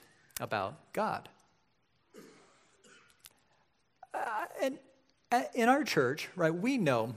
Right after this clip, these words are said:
that prosperity theology is just way off. If you're following God so that he can provide a G five for you, there's something off.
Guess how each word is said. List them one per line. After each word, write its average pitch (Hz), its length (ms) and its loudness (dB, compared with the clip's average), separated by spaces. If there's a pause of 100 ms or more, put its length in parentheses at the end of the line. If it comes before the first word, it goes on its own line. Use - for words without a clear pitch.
that 151 160 2
prosperity 165 580 6
theology 117 560 -2
is 107 100 -8
just - 240 -10
way 110 200 -6
off. 87 340 -12 (1400)
If 135 100 0
you're 240 200 6
following 170 760 6 (420)
God 113 480 0 (840)
so 151 180 2
that 139 160 4
he 160 160 6
can 156 140 0
provide 127 420 4
a 120 60 -4
G 127 240 -6
five 110 420 0
for - 300 -6
you, 101 260 -10 (480)
there's 156 220 6
something 113 320 -2
off. - 260 -12